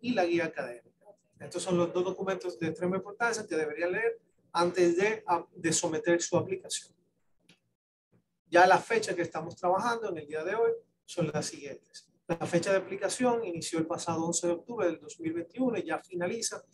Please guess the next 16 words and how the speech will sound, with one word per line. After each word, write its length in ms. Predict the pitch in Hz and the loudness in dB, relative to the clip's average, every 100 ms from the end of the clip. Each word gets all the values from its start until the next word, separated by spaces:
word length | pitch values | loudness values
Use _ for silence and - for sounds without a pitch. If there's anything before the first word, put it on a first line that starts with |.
| _ | _
este 280 | 180 170 190 | -2 0 -2
próximo 520 | - 185 185 - 190 | -2 0 -2 -2 -2
once 420 | 170 196 208 - | 0 -2 -4 0
de 120 | 180 175 | 0 0
febrero. 400 | 151 135 135 117 _ _ _ _ _ - | -2 -8 -10 -12 _ _ _ _ _ -2
Tendremos 540 | 170 160 180 196 180 | 2 8 8 6 2
todo 200 | 185 190 | 2 2
ya 180 | 190 190 | 6 4
el 260 | 190 196 | 4 -4
transcurso 400 | - 175 190 - | -6 -6 -4 -2
de 60 | 185 | -2
esta 160 | 180 180 | -2 -6
semana 340 | 175 180 185 | -4 -2 -2
completa 580 | 196 196 233 240 220 202 _ _ _ - | -6 -4 0 0 -2 -8 _ _ _ -6
para, 420 | - 214 214 - - - | 4 6 6 2 -2 -2
eh, 420 | 180 175 160 165 | 2 4 4 0